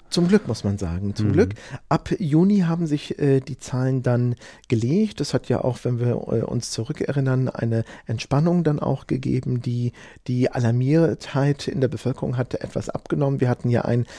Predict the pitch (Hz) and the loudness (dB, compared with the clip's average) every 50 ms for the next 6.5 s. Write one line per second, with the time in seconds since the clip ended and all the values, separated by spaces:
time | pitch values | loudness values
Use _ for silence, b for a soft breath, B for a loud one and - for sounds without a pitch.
0 | B B - - 120 - - - - 117 - - 98 104 107 - 107 104 120 120 | B B -2 -2 -2 -2 -2 -4 -4 -4 -2 -2 -2 -2 -2 -4 -2 0 0 0
1 | 147 170 165 - - 147 - 143 139 131 135 135 123 - - - - - - - | 2 0 -2 -2 -2 -2 2 2 2 2 0 -2 -6 -8 -12 -20 -20 -20 -18 -8
2 | - - 120 127 139 - - 143 131 - - - - 143 143 143 135 - - - | -2 0 2 2 2 2 0 0 0 0 -2 -4 0 2 2 2 2 0 -2 -2
3 | - 127 123 120 - - 123 - 120 - - - 107 120 - - - 113 - 131 | 2 2 2 2 0 -2 -4 -4 -6 -6 -4 -4 -4 -4 -4 -4 -4 -2 -2 -2
4 | 147 - 156 143 131 139 131 127 131 120 120 B B B B - - - - - | 0 0 0 0 0 2 2 4 4 2 0 B B B B -6 -6 -6 -2 -2
5 | 127 131 - - 147 - 131 117 117 113 123 117 - 110 - - - 117 - - | 0 0 0 0 0 0 0 0 0 0 -2 -2 -2 -2 -2 -4 -6 -4 -2 0
6 | 110 123 123 - 131 127 127 131 127 | 0 0 0 0 2 2 2 2 0